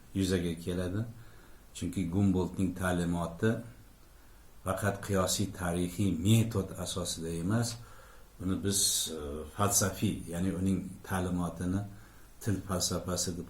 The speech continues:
qarayapmiz. Ana shu ham komparativistika yo'nalishida, ham falsafiy asosda, bir paytlar tilni falsafa sifatida o'rganish yuzaga kelgan edi-ku yunonlarda. Ana shu ikki jihatni o'rganadi.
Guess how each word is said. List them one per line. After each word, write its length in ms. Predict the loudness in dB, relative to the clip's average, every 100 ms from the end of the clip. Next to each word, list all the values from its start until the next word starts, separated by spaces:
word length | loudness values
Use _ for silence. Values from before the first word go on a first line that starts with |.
| -6
qarayapmiz. 640 | -2 0 -2 0 0 0 -4 -10 -20 -20 -20 -6
Ana 160 | 0 0
shu 280 | 0 2 2 2 0 -8 -16 -20 -20 -20 -20 -18 -2
ham 260 | 4 4 4 0 -6 -14 -20 -20 -20 -20 -20 -4
komparativistika 920 | 0 2 2 0 0 -2 0 2 2 2
yo'nalishida, 580 | 2 2 0 -4 -6 -8 -2
ham 160 | 2 2 0 -12 -16 -4
falsafiy 600 | -2 2 0 0 2 2 2
asosda, 540 | 0 0 -2 -4 -6 -6
bir 120 | -4 0
paytlar 340 | 0 2 -4 -2
tilni 200 | -2 -2
falsafa 440 | -2 0 -2 0 -2
sifatida 420 | 0 -2 -4 -4
o'rganish 440 | -4 -2 -2 -2 -4 -12 -18 -6
yuzaga 340 | -2 0 0 0
kelgan 340 | 0 2 4
edi-ku 300 | 4 0 -4
yunonlarda. 680 | -6 -6 -6 -8 -8 -10 -12 -16 -18 -18 -18 -4
Ana 160 | 4 4
shu 120 | 4
ikki 300 | -2 -6 -4
jihatni 540 | -2 2 2 4 2 2 -2 -4
o'rganadi. 580 | 0 2 4 6 4 4